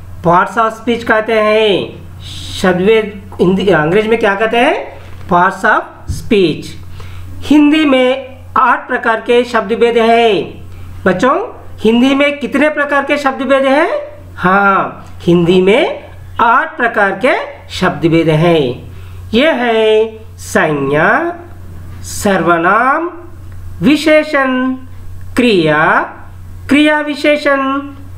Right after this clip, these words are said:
संबंध सूचक अव्यय, समुच्चय बोधक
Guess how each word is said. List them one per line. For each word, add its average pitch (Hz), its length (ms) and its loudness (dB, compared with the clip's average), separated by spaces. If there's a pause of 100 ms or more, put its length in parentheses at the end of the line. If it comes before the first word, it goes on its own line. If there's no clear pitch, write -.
(140)
संबंध 277 720 0
सूचक 269 500 0
अव्यय, 240 600 2 (420)
समुच्चय 285 840 -2
बोधक 240 580 2